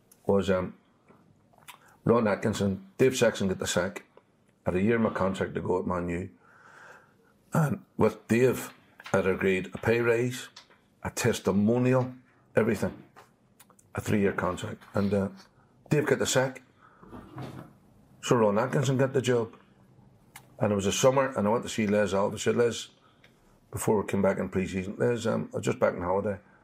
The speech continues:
Dave's gone." And he says, "You're right, Jimmy." He said, "We know about that. We're gonna honour the agreement."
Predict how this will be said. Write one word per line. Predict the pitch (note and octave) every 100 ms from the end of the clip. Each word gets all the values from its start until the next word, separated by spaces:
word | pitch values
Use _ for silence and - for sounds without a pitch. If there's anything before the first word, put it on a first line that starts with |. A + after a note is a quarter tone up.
| _ - - - _ _ - - -
Dave's | A#2+ A2+ -
gone." | G#2 G2+ G2 - _ _ _ _ _ -
And | G#2+
he | G#2+
says, | A2+ A#2+
"You're | E3
right, | F3+ C#3+
Jimmy." | C3 C3+ A#2+
He |
said, | A2+
"We | A2
know | A#2+ B2+
about | G#2+ G2+
that. | A2
We're | A2+ - A#2
gonna | C3 A2+
honour | G#2 G#2
the | G2
agreement." | F#2+ F#2+ G#2+ A#2 -